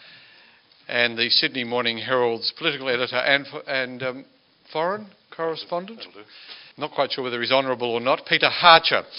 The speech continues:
Speaker 2: Definitely
Speaker 1: to
Speaker 2: not.
Speaker 1: examine the challenges ahead for, uh, Australia in Asia. I first, uh, came across Bob Carr over forty years ago, uh, when we were both working for the A B C. I was in the pits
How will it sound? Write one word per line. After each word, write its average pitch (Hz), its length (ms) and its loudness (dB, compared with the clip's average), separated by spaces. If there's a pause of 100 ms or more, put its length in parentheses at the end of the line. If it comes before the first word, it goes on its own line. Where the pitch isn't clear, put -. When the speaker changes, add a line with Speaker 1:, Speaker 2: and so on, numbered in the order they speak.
Speaker 2:
Definitely 139 240 -6
Speaker 1:
to 196 60 4 (120)
Speaker 2:
not. 175 80 4
Speaker 1:
examine 180 400 8
the 151 240 6
challenges 151 480 4
ahead 135 360 4 (100)
for, 123 320 2
uh, 120 260 -2
Australia 123 580 4
in 123 300 -2
Asia. 131 380 4 (880)
I 196 160 4
first, 185 400 4
uh, 143 220 6
came 156 120 2
across 139 440 -2 (100)
Bob 135 240 -2
Carr 113 540 4 (520)
over 143 240 0
forty 190 180 -2
years 147 260 -2
ago, 107 320 2 (340)
uh, 120 420 -4
when 123 240 -4
we 127 100 0
were 127 140 -2
both 135 260 4
working 120 400 -4
for 113 320 -2
the 120 220 -8
A 120 180 4
B 110 160 -2
C. 120 320 4
I 131 160 4
was 127 300 0
in 113 180 -2
the 110 260 0 (800)
pits - 480 4